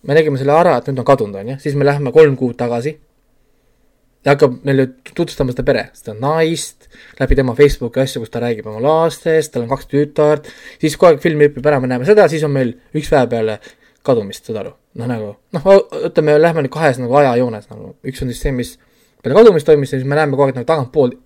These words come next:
ettepoole, noh, nagu. Ja see on päris vastik film, mind ajas päris tigedaks kohe. Päris nagu räige film.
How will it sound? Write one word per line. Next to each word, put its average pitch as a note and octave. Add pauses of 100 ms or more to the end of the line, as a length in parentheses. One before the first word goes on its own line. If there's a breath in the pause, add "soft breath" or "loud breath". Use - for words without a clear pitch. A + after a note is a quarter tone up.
(600 loud breath)
ettepoole, C#3 (260)
noh, A2+
nagu. G2+ (800 soft breath)
Ja D3
see F3+
on F#3
päris G3
vastik G3+
film, F#3+ (500 soft breath)
mind D#3
ajas D#3
päris D3+
tigedaks E3+
kohe. B2+ (1700 soft breath)
Päris C3
nagu A#2+
räige B2
film. A2+